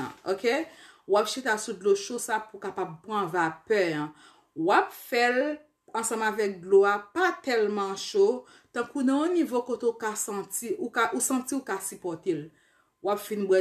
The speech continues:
te an, epi ou chita sou li pou kapab pran vapè an. W ap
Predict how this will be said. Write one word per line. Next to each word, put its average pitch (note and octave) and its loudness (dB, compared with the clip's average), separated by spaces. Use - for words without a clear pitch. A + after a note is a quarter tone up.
te F3+ 6
an, F#3+ -4
epi F3 2
ou F#3+ -4
chita G3 -2
sou G3+ -10
li F#3+ -6
pou G3+ -12
kapab E3 -8
pran E3+ -10
vapè D#3+ -6
an. - -20
W G3 -2
ap G3+ -6